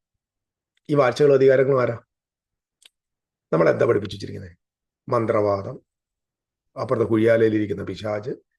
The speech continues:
അപ്പുറത്തെ, ആ, എന്തുവാ, മയിൽക്കുറ്റിക്കകത്ത് വ്യാപരിക്കുന്ന ശക്തി, അല്ലെങ്കിൽ അപ്പുറത്തെ ഏതെങ്കിലും അന്യ, അന്യദേവനെ ആരാധിക്കുന്നവന്റെ ക്ഷേത്രത്തിൽ ഇരിക്കുന്ന ശ-, ഇങ്ങനെയൊക്കെയാണ് നമ്മൾ ഈ വാഴ്ചകൾ, അധികാരങ്ങളെന്ന്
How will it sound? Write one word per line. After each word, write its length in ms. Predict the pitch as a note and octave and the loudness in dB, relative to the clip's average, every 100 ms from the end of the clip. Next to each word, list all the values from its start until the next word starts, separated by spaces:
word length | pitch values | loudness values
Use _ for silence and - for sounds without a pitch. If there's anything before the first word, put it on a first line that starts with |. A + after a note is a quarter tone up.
| _ _ _ _ _ - | _ _ _ _ _ -6
അപ്പുറത്തെ, 540 | A2+ B2 A2 G#2 - | 0 2 2 0 -2
ആ, 360 | - - - - | -6 -4 -4 -4
എന്തുവാ, 360 | A2 A2 F#2+ - _ _ G#2+ | -2 -2 -2 -10 _ _ -2
മയിൽക്കുറ്റിക്കകത്ത് 1000 | G#2+ A2+ A#2+ G#2 A2 A2+ - A2+ G#2 G#2 | 0 0 -2 -2 -6 -6 -4 -2 0 2
വ്യാപരിക്കുന്ന 500 | G#2 G2+ G2+ G2 G2 | 0 0 -2 -4 -8
ശക്തി, 480 | G2 - A2 B3 - _ _ _ _ _ _ - | -10 -6 -6 -8 -12 _ _ _ _ _ _ -6
അല്ലെങ്കിൽ 280 | A2+ A#2 A2+ | 0 2 2
അപ്പുറത്തെ 440 | G#2+ A#2+ A2+ A2+ - | 2 0 2 2 2
ഏതെങ്കിലും 460 | A2+ A2+ A2+ A2 | 2 2 0 -2
അന്യ, 280 | A#2 G#2+ A2 - | -4 0 -2 -2
അന്യദേവനെ 480 | A2+ A2+ A2+ A2+ A2 | -4 0 2 2 2
ആരാധിക്കുന്നവന്റെ 600 | G#2+ A2+ A2 G#2+ G#2+ G#2 | 0 -2 -2 -2 -2 -2
ക്ഷേത്രത്തിൽ 520 | G2+ A2+ A2+ - A2+ | 0 0 0 -2 -2
ഇരിക്കുന്ന 300 | G#2 G2+ G#2 | -4 -2 -4
ശ-, 100 | - | -4
ഇങ്ങനെയൊക്കെയാണ് 540 | D#3 E3+ D3 C#3 A#2+ A#2+ | -2 2 2 2 2 0
നമ്മൾ 260 | A2 A#2 | 0 0
ഈ 160 | A2 G#2+ | 2 0
വാഴ്ചകൾ, 480 | G#2+ A2 A2 B2+ A2+ | 0 0 0 0 0
അധികാരങ്ങളെന്ന് 640 | G#2 G#2+ G#2+ A2+ G#2 | 0 0 0 -2 -6